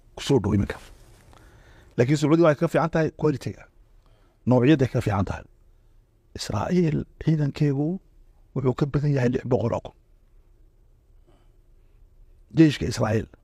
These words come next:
lix boqol oo kun ayuu ka badan yahay. Soo garatay ma? Marka isbarbardhigo, haddaad dowladihii tagtid, dowladuhu waa laba Israa'iil.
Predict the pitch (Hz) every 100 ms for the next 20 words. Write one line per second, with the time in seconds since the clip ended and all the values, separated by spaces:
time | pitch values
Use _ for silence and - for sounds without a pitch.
0 | _ _ _ _ 151 143 143 143 127 -
1 | 104 87 _ _ _ _ - 131 123 104
2 | 101 82 - _ _ _ _ - _ _
3 | _ - _ _ _ _ - 143 127 123
4 | 156 123 - - _ _ _ _ _ 180
5 | 196 - - 131 135 131 139 190 196 156
6 | 170 196 _ _ _ _ _ _ _ -
7 | 127 165 143 147 147 165 170 131 104 101
8 | - _ _ _ _ 135 143 190 156 139
9 | 151 120 - 123 117 92